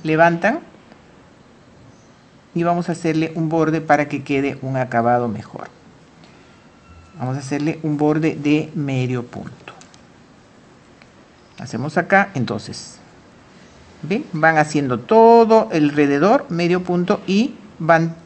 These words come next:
te-, este, escondiendo el hilo que hemos tomado, ¿ven? Así.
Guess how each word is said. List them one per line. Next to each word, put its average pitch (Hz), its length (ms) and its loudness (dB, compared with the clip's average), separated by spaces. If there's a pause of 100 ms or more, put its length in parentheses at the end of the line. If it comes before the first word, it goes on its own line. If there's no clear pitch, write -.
(120)
te-, 147 240 0
este, 143 500 0
escondiendo 151 1000 2
el 131 240 0
hilo 131 260 0
que 127 80 -6
hemos 120 240 -4
tomado, - 300 -8
¿ven? 269 180 -6 (100)
Así. - 300 -10